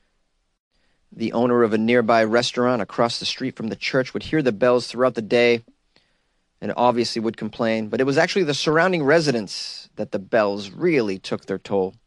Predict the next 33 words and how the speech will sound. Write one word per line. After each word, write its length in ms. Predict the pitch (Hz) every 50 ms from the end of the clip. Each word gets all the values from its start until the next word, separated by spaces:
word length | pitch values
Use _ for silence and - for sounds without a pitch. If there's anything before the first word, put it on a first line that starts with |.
| _ _ _ _ _ _ _ _ _ _ _ _ _ _ _ _ _
They 120 | - 120 117
couldn't 280 | - - 175 175 190
sleep 340 | 165 - - 180 214 226 -
at 100 | 233 -
night, 260 | 127 120 110 98 _ _ _ _ _ _ _ _ _
the 200 | - - 110 -
owner 220 | - 110 110 104 101
said. 320 | - - 98 90 90 95 _ _ _ _ _ _ _ _ -
Inhabitants 640 | 131 127 123 117 127 139 131 135 151 143 147 143 135
of 80 | 139 113
the 120 | 113 120
local 320 | 117 120 131 131 - 131 120
area 320 | 78 123 127 127 127 127
spent 300 | 123 - - 147 135 113
years 460 | 113 123 131 143 160 156 135 107 -
turning 420 | - - - 170 160 151 127 113 104
desperately 540 | - 135 139 143 - - 123 - - 104 92
to 100 | - 104
legal 380 | 98 107 127 147 165 147 147 113
proceedings, 720 | - 107 - - - 135 139 131 113 101 98 - - _ _ _ _ -
petitions, 720 | - 127 - - - 170 - - 117 92 82 - - - _ _ _ _ _ _ _ _ _ _ _ _ _ _ _ _ _ _ _ _ _ _ _ -
checks 420 | - - - 151 139 - - -
for 160 | - - 127
noise 320 | 131 127 131 135 139 139 139
pollution 540 | - 143 135 131 139 135 - - 156 156
in 140 | 143 117 113
order 220 | - - 127 127 123
to 100 | 117 113
get 200 | 104 123 120 -
some 420 | - - - - 170 165 151 131
sense 380 | 123 - - 156 151 151 - -
of 140 | - _
peace. 520 | - - - 160 160 131 - - - -